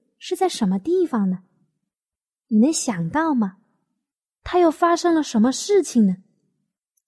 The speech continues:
我们一起来看《圣经》但以理书的一章十二节：“求你试试仆人们十天，给我们素菜吃，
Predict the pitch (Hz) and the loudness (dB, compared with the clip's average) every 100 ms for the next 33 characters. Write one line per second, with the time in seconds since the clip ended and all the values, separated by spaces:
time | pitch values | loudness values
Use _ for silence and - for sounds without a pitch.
0 | _ _ _ _ - 285 359 370 - 254 | _ _ _ _ 0 2 4 2 2 2
1 | 226 254 359 339 349 302 247 330 330 320 | 2 0 -2 0 2 2 2 2 0 -2
2 | _ _ _ 349 311 254 220 208 202 269 | _ _ _ 2 4 4 4 2 2 0
3 | 269 226 208 _ _ - 320 330 320 320 | 0 0 -2 _ _ 0 0 2 2 0
4 | - - 226 302 294 214 196 180 - _ | -6 -2 0 0 0 -2 -4 -6 -8 _
5 | _ _ _ _ _ _ _ _ - 233 | _ _ _ _ _ _ _ _ -4 2
6 | 240 277 220 196 202 _ - - 370 - | 4 4 4 2 -2 _ -10 -2 -2 0
7 | 247 - 214 269 302 233 196 190 - 226 | -2 -2 0 2 4 4 2 -2 -4 -4
8 | 226 - 339 320 _ _ _ _ _ _ | -4 -2 -2 -2 _ _ _ _ _ _
9 | - 233 269 240 196 196 196 - _ - | 2 4 6 4 2 0 -2 -6 _ -6
10 | - 349 - 226 196 185 - 233 | 2 2 2 -4 -4 -4 -4 -4